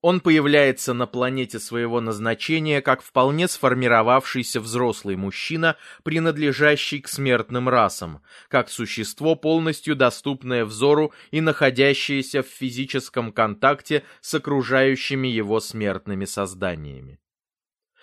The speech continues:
На протяжении всего периода воплощения связь сына Аванала с локальными и вселенскими духовными силами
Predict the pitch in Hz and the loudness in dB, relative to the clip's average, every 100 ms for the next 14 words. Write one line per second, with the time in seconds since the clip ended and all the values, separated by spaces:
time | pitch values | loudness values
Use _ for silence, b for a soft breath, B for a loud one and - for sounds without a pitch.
0 | b b 135 135 143 135 139 156 151 143 | b b -2 0 0 2 2 2 2 0
1 | 131 - 143 135 131 117 120 123 117 101 | -2 0 2 4 4 4 2 2 2 0
2 | 101 98 107 104 - - 143 143 143 139 | -2 -4 -2 -4 -2 -2 -2 0 0 -2
3 | B B - 139 156 147 - - 143 131 | B B -10 0 4 4 2 -2 0 0
4 | - 120 113 117 135 139 135 131 131 127 | 0 0 2 2 2 4 2 0 2 2
5 | - 135 123 113 110 110 104 120 - - | 4 4 4 0 -4 -4 -4 -6 -4 0
6 | 123 117 101 - - 104 101 110 - 104 | 2 2 -2 -6 -6 -4 -2 -4 -2 -4
7 | 92 98 104 107 - 170 170 165 | -2 -4 -6 -8 -4 -2 0 -2